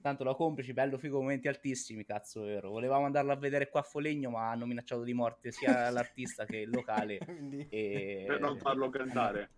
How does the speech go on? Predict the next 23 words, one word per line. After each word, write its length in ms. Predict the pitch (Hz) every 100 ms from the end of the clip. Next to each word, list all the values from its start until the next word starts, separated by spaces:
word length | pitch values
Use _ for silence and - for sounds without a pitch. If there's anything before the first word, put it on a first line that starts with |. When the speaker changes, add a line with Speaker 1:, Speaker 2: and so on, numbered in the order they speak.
| - _
Speaker 2:
Per 140 | 165
non 80 | 170
Speaker 1:
per 80 | 160
non 80 | 202
Speaker 2:
farlo 120 | 214 220
Speaker 1:
farlo 140 | 170
cantare, 440 | 165 208 127 113 123
Speaker 2:
cantare. 0 |
Speaker 1:
per-, 180 | 156 - _ - - - - - -
perché 240 | 135 143 160
tanto 280 | 175 180
bene 540 | 185 165 160 165 165 160
Speaker 3:
Oh. 40 | 139
Speaker 1:
il 260 | 147 147
sindaco 600 | - 170 156 151 151 147
della, 320 | 139 143 139 135
del 100 | 135
comune 300 | 151 151 135
dove 220 | 135 135
suonava 680 | 185 156 135 135 131 131 113
era 340 | 107 110 107
leghista 800 | 117 135 104 104 - 120 113 98 80
e 600 | 98 92 95 92 90